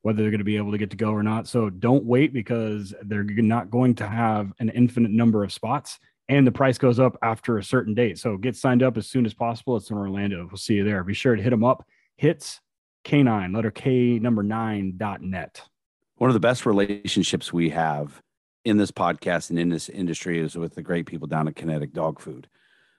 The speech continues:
Speaker 2: The story of Kinetic, uh, Performance Dog Food is pretty simple. They wanted to make a better premium dog food for the dogs that need it the most.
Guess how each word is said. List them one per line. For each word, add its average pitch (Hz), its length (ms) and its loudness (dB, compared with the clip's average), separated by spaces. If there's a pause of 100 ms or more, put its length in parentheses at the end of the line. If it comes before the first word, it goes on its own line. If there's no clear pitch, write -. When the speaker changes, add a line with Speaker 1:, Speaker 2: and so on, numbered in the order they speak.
(540)
Speaker 2:
The 143 80 2
story 170 240 4
of - 60 -2
Kinetic, 123 440 2 (140)
uh, 104 160 4
Performance 101 460 0
Dog 98 220 2
Food 90 180 -4
is 78 100 -8
pretty 82 200 -10
simple. 73 440 -12
They 85 100 -6
wanted 101 280 2
to 98 60 2
make 95 260 2
a 92 40 -6
better 98 280 0
premium 95 420 -2
dog 87 260 -4
food 87 240 -6
for 90 120 -8
the 80 100 -6
dogs 82 380 -2
that 87 140 -6
need 90 300 0
it - 140 -8
the 87 80 -8
most. 82 540 -4